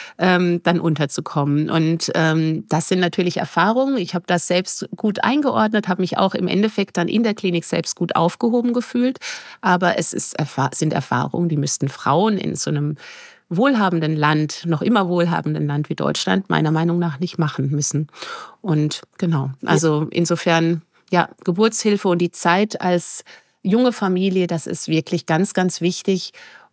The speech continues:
Speaker 1: auch im Sinne, wie ster-, aus welcher Position starten denn dann Frauen mit ihren Kindern vielleicht wieder ins Leben zurück, also so in diesen, in diese,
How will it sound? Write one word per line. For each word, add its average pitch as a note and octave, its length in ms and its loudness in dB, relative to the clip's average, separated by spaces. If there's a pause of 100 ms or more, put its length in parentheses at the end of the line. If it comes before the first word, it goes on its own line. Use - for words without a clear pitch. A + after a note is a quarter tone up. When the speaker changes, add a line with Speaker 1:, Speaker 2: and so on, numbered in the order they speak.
(200)
Speaker 1:
auch E3+ 180 2
im E3+ 120 0
Sinne, E3 300 2
wie E3+ 200 0
ster-, - 420 0
aus E3+ 300 0
welcher E3+ 180 2
Position F#3 560 -2
starten G3 420 0
denn F#3 140 2
dann E3+ 180 2
Frauen F#3+ 440 0
mit G#3+ 120 0
ihren G3 220 0
Kindern G3+ 320 0
vielleicht F#3+ 320 -4
wieder F#3+ 160 0
ins F#3 180 -4
Leben A3 320 2
zurück, F3 440 0
also E3 200 0
so D#3+ 120 -2
in E3 100 0
diesen, E3 340 0
in - 160 0
diese, D#3+ 480 0